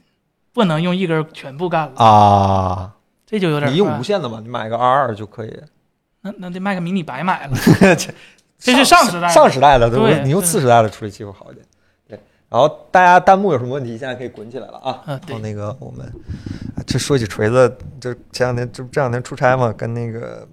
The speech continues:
Speaker 2: 一个朋友聊闲天儿，他之前在锤子干过，
Speaker 1: 哦。
Speaker 2: 然后跟我们讲说以前罗老师带他们开会，<laughs> 这，这挺累的。
Speaker 1: 真，真，真。
Speaker 2: 真开会，就是他说他是，他之前是那边做市场，做那个媒介的，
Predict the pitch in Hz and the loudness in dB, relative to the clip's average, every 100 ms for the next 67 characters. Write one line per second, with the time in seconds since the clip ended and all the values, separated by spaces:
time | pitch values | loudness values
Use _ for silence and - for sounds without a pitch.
0 | _ 127 120 117 - 120 117 117 117 113 | _ -16 -12 -12 -8 -6 -4 -4 -4 -2
1 | 104 101 120 117 - 117 113 104 110 113 | -2 0 0 0 -2 -8 -6 -8 -12 -16
2 | _ _ - - 117 117 160 175 - - | _ _ -6 -6 -8 -6 -4 -4 -8 -20
3 | _ 165 147 117 107 104 113 151 - 139 | _ -20 -18 -10 -6 -4 0 0 0 -4
4 | 123 110 101 110 104 107 95 107 110 101 | -8 -10 -10 -12 -12 -14 -14 -10 -8 -8
5 | 98 - 107 120 117 101 104 160 175 208 | -10 -12 -10 -6 -6 -2 2 4 6 4
6 | 208 165 143 175 151 170 165 185 302 294 | 4 4 6 6 6 6 6 4 2 0
7 | - - 196 196 190 190 185 175 160 139 | -2 0 0 2 -2 -2 -4 -4 -6 -4
8 | 120 117 107 110 123 120 120 151 151 156 | -4 -4 -6 -2 -2 0 2 4 6 6
9 | 156 - 151 151 151 - 151 160 143 139 | 4 2 2 2 -2 0 -2 0 -2 0
10 | 147 151 143 139 156 143 - 180 - - | -2 0 0 0 -2 -2 -4 -10 -10 -10
11 | - - - 135 127 120 - 123 117 117 | -14 -16 -4 -2 -2 -4 -8 -8 -8 -12
12 | 120 120 120 143 190 | -14 -4 -2 2 0